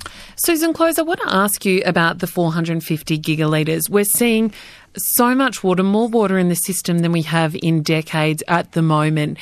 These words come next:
There's lots of unregulated water that's passing through into your state. Yet I understand the mouth of the Murray is still being dredged.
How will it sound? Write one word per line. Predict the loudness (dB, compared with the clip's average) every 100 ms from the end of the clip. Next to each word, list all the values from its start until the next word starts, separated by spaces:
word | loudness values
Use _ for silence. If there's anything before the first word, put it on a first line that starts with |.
| -16 -2
There's | 0 0
lots | 0 2 0 -2
of | -6 -2
unregulated | 0 2 0 0 0 0 -2
water | -2 0 0
that's | -4 -8
passing | -6 -4 -2 -2
through | -2 0 0 0
into | 0 0 0
your | 0 0 0
state. | -2 -2 0 0 -4 -12 -20 -2
Yet | -2 2
I | 2 2
understand | 0 0 2 2 2
the |
mouth | 2 2 0
of | -4
the | -2
Murray | 0 2 2 0
is | -2 -4
still | 0 0 2
being | 2 2 2 0
dredged. | -2 -2 0 -2 -4 -6 -8